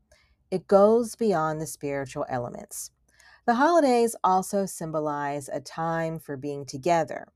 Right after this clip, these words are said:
celebrating as a community, as a family, and giving to something greater than ourselves. Even if you don't ascribe to the spiritual aspects, if you don't believe in the spiritual elements of whatever holiday it is,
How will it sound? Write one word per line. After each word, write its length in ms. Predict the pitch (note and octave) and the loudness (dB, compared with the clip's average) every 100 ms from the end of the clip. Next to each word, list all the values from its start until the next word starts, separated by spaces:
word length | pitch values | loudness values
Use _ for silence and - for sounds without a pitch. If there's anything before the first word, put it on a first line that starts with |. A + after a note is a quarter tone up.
| _ | _
celebrating 800 | _ - C#3 C#3 C#3 C#3 C#3 C#3+ - | _ -12 -8 -6 -4 -2 -2 -4 -6
as 220 | D3 C3+ | -6 -6
a 60 | |
community, 680 | D3+ - F#3 G#3 G3 C#3 B2 | -10 -2 2 4 2 0 -6
as 140 | - - | -8 -10
a 80 | |
family, 720 | D3+ G3 F#3+ F#3+ F3 B2 - - _ - _ _ | -4 0 2 2 -2 -10 -14 -20 _ -20 _ _
and 220 | F#3 F3 | -4 0
giving 380 | G3+ G3+ A3+ A3 | 2 4 4 2
to 100 | G3+ | 0
something 640 | - F#3 F3+ F#3+ F3+ F3+ - | 0 -2 -2 -6 -6 -8 -8
greater 420 | F3 F3 E3 F3 | -4 -2 -2 -4
than 280 | D#3 D3+ D3 | -4 -4 -4
ourselves. 880 | D#3+ D#3+ - G#3+ D#3 B2+ - - - _ _ _ _ _ - | -6 -6 -4 -4 -4 -8 -14 -16 -18 _ _ _ _ _ -4
Even 380 | C4 D4 D#4+ D#4 | -2 2 0 2
if 180 | G#3 G3+ | 2 2
you 140 | G3+ | 0
don't 400 | G3+ G3+ F#3 F#3+ G3 - | -2 0 0 -2 -4 -6
ascribe 720 | D#3+ - F3 D#3+ E3 E3 E3 | -8 -6 -4 0 0 -2 -4
to 140 | D#3+ | -6
the 100 | D3 | -6
spiritual 520 | C#3 - D#3+ D#3 D3+ - | -6 -6 -6 -4 -6 -4
aspects, 600 | E3 D#3+ G3 F#3+ F#3+ - | -4 -2 -2 -2 -2 -10
if 120 | C3+ | -12
you 120 | C3+ | -12
don't 280 | C3 E3 E3+ | -6 -6 -6
believe 380 | E3+ E3+ F3+ F3 | -4 -2 0 -2
in 100 | F3 | -2
the 80 | D#3 | -4
spiritual 520 | - F3 E3+ - F3 | -6 -4 -4 -4 -4
elements 500 | D#3+ E3+ E3 F3 - | -2 -2 -2 -4 -4
of 180 | - D3 | -6 -2
whatever 400 | D#3 E3 F3 F3 | 2 2 2 -2
holiday 480 | E3 E3+ E3 D#3+ D#3 | 0 2 2 2 0
it 80 | D#3+ | 2
is, 480 | A3+ D#3+ C#3 D3 | 2 2 0 -6